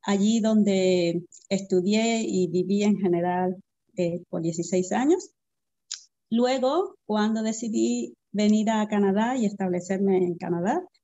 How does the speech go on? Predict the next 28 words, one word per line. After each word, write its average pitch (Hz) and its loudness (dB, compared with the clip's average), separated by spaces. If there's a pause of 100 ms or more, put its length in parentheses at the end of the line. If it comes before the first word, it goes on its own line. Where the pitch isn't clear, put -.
(220)
también 226 0
lo 233 -2
hice 233 -4
a 226 -4
través 202 0
de 214 0
los 208 0
estudios. 277 -6 (800)
Eh, 180 0 (1120)
vine, 196 2 (560)
pues, 165 -4 (160)
justamente 185 0
a - -6
estudiar 180 -2 (480)
una, 175 0 (180)
un 175 -8
curso 196 0
profesional 247 -2
con 190 0
el 180 -2
cual 180 -4
podía 190 0
establecerme, 196 0
solicitar 175 -6
la 175 -4
residencia 175 -4
permanente 185 0
posteriormente. 190 -4